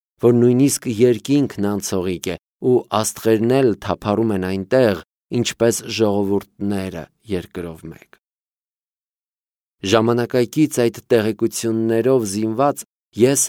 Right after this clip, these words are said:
երբ վերադառնում էի իմ փոքր մահվան շեմքից, համեմատում էի այն օրերի և ժամանակակից երկինքները։ Դա ճշմարիտ է, աստղերը փոփոխվում են։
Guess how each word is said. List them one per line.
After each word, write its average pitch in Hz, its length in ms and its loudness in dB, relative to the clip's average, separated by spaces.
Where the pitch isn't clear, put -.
երբ 135 400 2
վերադառնում 113 800 0
էի 120 140 2
իմ 113 160 -2
փոքր 117 400 -6
մահվան 104 520 -2
շեմքից, 104 640 -2
համեմատում 131 720 0
էի 87 320 -2
այն 95 260 -4
օրերի 90 400 -6
և 90 240 -6
ժամանակակից 87 920 -8
երկինքները։ 85 920 -12
Դա 98 200 0
ճշմարիտ 90 760 -6
է, 67 60 -12
աստղերը 107 540 -2
փոփոխվում 98 760 -8
են։ 71 140 -14